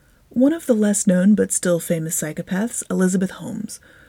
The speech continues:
was the mastermind behind a biotech scam that ran thousands of false tests and took millions to the point of almost a billion dollars from investors.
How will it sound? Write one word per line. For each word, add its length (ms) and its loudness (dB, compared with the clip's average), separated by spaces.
was 380 2
the 60 4
mastermind 680 2
behind 360 -2
a 20 -2
biotech 480 -2
scam 380 -6
that 180 -4
ran 240 -8
thousands 480 -8
of 80 -12
false 300 -10
tests 420 -10
and 160 0
took 180 -6
millions 560 4
to 100 -4
the 80 -4
point 260 -2
of 120 -4
almost 360 2
a 60 0
billion 500 4
dollars 600 -2
from 200 -6
investors. 640 -8